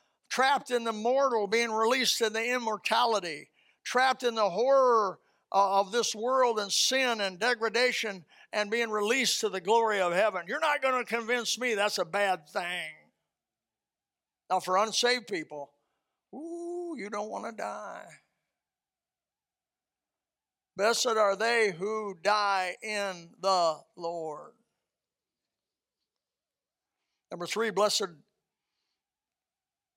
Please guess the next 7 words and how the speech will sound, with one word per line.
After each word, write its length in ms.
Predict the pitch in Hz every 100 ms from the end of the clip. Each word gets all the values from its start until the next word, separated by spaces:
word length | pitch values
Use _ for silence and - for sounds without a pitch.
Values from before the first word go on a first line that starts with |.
| _
well, 120 | 175
let's 220 | 180 180 175
read 200 | 180 147
it. 160 | - _ _ _ _ _ -
Revelation 500 | 190 180 196 185 160
sixteen 480 | - 185 - 190 170
fifteen. 600 | 196 175 - 147 139